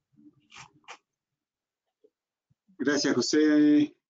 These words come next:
José Antonio. La verdad que un plus, Mati. Yo no me lo esperaba tener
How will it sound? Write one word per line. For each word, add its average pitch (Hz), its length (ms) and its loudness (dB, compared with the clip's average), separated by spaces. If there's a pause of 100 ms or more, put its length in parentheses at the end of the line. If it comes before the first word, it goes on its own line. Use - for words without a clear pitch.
(120)
José 139 240 -4
Antonio. 175 540 2
La 135 160 -2
verdad 165 220 -2
que 190 80 -2
un 170 120 -2
plus, 196 500 -4
Mati. 156 280 -2 (100)
Yo 175 160 -2
no 202 100 0
me 170 100 2
lo 156 80 0
esperaba 175 500 -2
tener 160 400 0